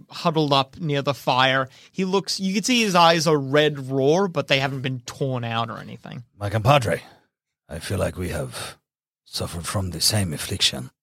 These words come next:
Speaker 1: He turns around to look at you. You can see it?
Speaker 2: I heard it breathing. I tried to look at it and I could not.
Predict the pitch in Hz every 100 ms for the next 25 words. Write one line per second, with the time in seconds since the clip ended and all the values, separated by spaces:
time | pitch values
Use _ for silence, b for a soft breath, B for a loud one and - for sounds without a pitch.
0 | _ _ - 170 160 156 185 180 175 160
1 | 156 151 151 139 139 156 135 117 117 _
2 | _ _ _ _ _ _ _ - - 135
3 | 123 143 190 - _ _ _ _ _ -
4 | - 92 92 73 80 92 67 64 _ _
5 | _ _ 80 - 107 92 98 101 85 -
6 | 76 65 65 _ _ _ _ _ _ _
7 | _ _ _ - - 87 80 113 -